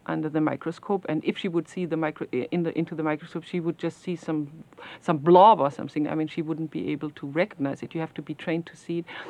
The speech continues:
that sh-, she believes herself, but this is what is going on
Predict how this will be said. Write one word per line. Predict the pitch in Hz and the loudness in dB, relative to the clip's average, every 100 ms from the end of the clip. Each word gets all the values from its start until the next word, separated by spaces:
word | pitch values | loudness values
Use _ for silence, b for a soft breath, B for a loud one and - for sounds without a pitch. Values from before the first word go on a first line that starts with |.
| 381 B | -14 B
that | 165 165 - _ - - - | 2 2 0 _ -18 -16 -14
sh-, | - - | -14 -12
she | - 180 | -4 -2
believes | 180 180 175 | 0 -2 0
herself, | 165 160 180 170 - | -2 0 0 0 -2
but | 156 - | -4 2
this | 226 - | 2 2
is | - | -4
what | 165 160 | -2 -4
is | 151 - | -6 -6
going | 156 156 151 | -2 -2 -2
on | 147 156 | -4 -6